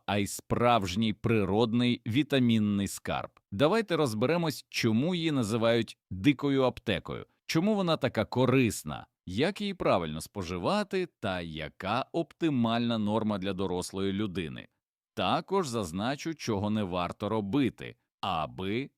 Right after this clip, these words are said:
не зашкодити собі. Буде багато цікавих фактів. Та спершу трохи історії. Археологічні знахідки свідчать, що плоди шипшини люди використовували ще у каменному віці як їжу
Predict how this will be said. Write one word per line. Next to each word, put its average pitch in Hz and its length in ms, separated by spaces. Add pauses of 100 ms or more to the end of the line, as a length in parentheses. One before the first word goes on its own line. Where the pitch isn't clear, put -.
(100)
не 113 240
зашкодити 71 760
собі. 64 420 (200)
Буде 196 420
багато 120 440
цікавих 73 520
фактів. 58 520 (420)
Та 76 160
спершу 165 540
трохи 82 380
історії. 65 680 (300)
Археологічні 92 1040
знахідки 90 640
свідчать, 185 520
що - 360
плоди 98 540
шипшини 73 640
люди 180 360
використовували 147 1080
ще 117 440
у 123 160
каменному 95 760
віці 151 460
як 143 420
їжу 104 560